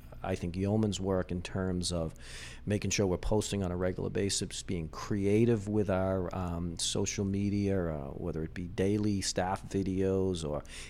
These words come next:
introducing some of our summer staff or our positive posts, um,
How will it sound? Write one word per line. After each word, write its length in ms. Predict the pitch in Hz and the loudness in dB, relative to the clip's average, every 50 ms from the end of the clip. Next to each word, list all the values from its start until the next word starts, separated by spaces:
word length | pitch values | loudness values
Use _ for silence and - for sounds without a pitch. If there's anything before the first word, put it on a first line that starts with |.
| - - | -6 -4
introducing 560 | 104 101 - 107 92 104 101 - - 101 92 | -2 0 0 0 0 0 0 0 0 -2 0
some 180 | - 98 98 92 | 0 0 0 0
of 80 | 87 | 0
our 140 | 92 78 82 | 0 0 0
summer 280 | - - 92 90 90 - | 0 0 0 -2 -2 -4
staff 600 | - - - - 135 139 127 123 117 - - - | -4 0 2 4 4 6 4 4 2 0 -2 -4
or 160 | 92 - - | -4 -2 -2
our 80 | 110 | -4
positive 680 | - - - - 104 104 110 110 110 101 98 92 - - | -4 -4 0 2 4 4 4 4 2 0 0 -2 -4 -6
posts, 600 | - - - 117 117 110 110 104 - - - - - - - - - - - - | -4 0 2 4 4 4 2 0 0 0 -2 -2 -4 -8 -14 -14 -14 -10 -6 -4
um, 500 | 92 90 87 87 87 87 87 87 - | -2 0 0 0 -2 -2 -2 -4 -4